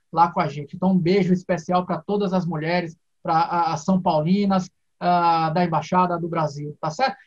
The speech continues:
Queria mandar também um abraço especial pro amigo que me mandou mensagem esse,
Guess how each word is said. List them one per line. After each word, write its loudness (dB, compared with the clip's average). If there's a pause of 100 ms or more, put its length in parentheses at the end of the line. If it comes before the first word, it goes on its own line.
(140)
Queria 4
mandar 4
também 2
um 4
abraço 2
especial -2
pro 4
amigo 2
que -6
me -2
mandou 0
mensagem 2
esse, 0